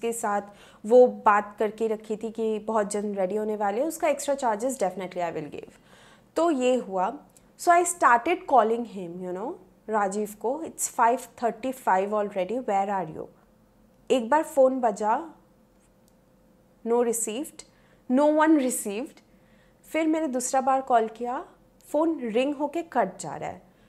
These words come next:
मैं बार बार करती रही, फ़ोन रिंग होके कट जा रहा है। And उसी बीच में पापा ने मेरे को फ़ोन किया and he was like, "मेरा कुर्ता कहाँ है?" Like, he was supposed to wear a nice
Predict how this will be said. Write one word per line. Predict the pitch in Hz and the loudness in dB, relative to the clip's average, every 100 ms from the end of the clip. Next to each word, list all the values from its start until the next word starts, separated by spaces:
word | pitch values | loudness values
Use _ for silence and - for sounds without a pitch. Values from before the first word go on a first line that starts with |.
| _ 254 | _ 0
मैं | 262 | 4
बार | 240 226 | 6 6
बार | 277 | 2
करती | 294 269 240 269 | 0 -4 -4 -2
रही, | 247 247 370 | -2 -2 -8
फ़ोन | - 285 285 | -6 -2 0
रिंग | 247 247 262 | 0 -2 -2
होके | 269 294 | -6 -6
कट | 294 214 190 | -6 -8 -8
जा | 165 160 | -12 -12
रहा | 156 | -12
है। | - - _ - - - | -16 -20 _ -20 -10 -2
And | 277 - | 0 0
उसी | 277 - 339 | -2 2 2
बीच | 330 226 240 262 302 | 2 -2 -4 -4 -2
में | 339 370 | -2 2
पापा | 269 254 262 | 4 6 6
ने | 285 | 6
मेरे | 302 277 | 2 -2
को | 285 | -4
फ़ोन | - 226 | -2 -2
किया | 214 220 247 | -2 -4 -4
and | 269 247 | -4 -4
he | 240 | -4
was | 247 | -4
like, | 277 302 - - _ - _ - | -4 -6 -8 -18 _ -20 _ -2
"मेरा | 277 349 415 605 - | 2 4 4 2 0
कुर्ता | - 339 - - 403 | 2 2 2 -2 -2
कहाँ | 523 640 392 | 6 8 8
है?" | 190 - - _ _ _ - | 4 -4 -12 _ _ _ 0
Like, | 294 - - - _ _ - 247 | 0 0 -18 -20 _ _ -8 0
he | 277 | 2
was | 269 339 | 4 2
supposed | - - 254 - 254 254 - | 2 0 -2 2 2 2 0
to | 294 | 0
wear | 269 269 262 | 4 6 4
a | 262 | 2
nice | 240 214 226 233 | 2 2 2 0